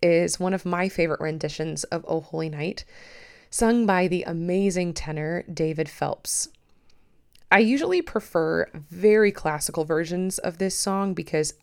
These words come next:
I think classical voices give this song what it's due. But oh my goodness, <laughs> David Phelps just blows me away.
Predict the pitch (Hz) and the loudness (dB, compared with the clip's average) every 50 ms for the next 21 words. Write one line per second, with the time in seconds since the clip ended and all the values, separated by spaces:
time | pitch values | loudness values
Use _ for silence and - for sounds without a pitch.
0 | _ - 151 147 180 180 - 233 220 - - - - 233 220 - - - 175 165 | _ -10 -8 -6 -6 -4 -2 -2 -2 -2 -2 -4 -4 -2 -2 -2 -4 -4 -2 0
1 | 175 170 170 - 185 175 - - 185 170 147 160 165 - - 156 156 156 151 151 | 0 0 0 -2 -4 -4 -4 -4 -4 -2 0 -2 -2 0 -2 -4 -4 -4 -4 -4
2 | 160 156 151 147 - - 156 190 202 220 240 262 254 - - - - - - - | -4 -4 -4 -6 -8 -4 0 2 4 4 2 0 -2 -8 -18 -20 -20 -20 -20 -20
3 | - - - - _ _ _ _ - 175 175 - - _ _ - 180 190 196 202 | -20 -20 -20 -20 _ _ _ _ -2 -2 -2 -2 -6 _ _ 4 6 6 6 6
4 | 202 208 214 214 220 226 208 170 151 143 139 143 139 135 139 143 143 151 160 151 | 6 4 4 2 2 2 0 -2 -4 -6 -8 -10 -12 -12 -12 -10 -8 -8 -6 0
5 | - 214 247 269 285 302 330 320 294 - - - - 196 214 208 196 202 196 214 | 4 4 6 6 6 4 4 2 2 0 0 -2 0 0 0 2 2 4 4 4
6 | - - - 254 233 - - - - - - - - - 233 196 190 175 180 170 | 4 4 4 4 4 2 0 0 -4 -4 -4 0 4 6 6 6 4 2 -4 -6
7 | - 160 160 156 156 160 160 160 160 165 180 208 254 302 320 311 294 311 320 320 | -8 -12 -12 0 4 4 6 6 8 8 8 10 10 8 6 4 4 4 4 6
8 | 302 214 156 151 165 165 | 6 8 8 6 6 4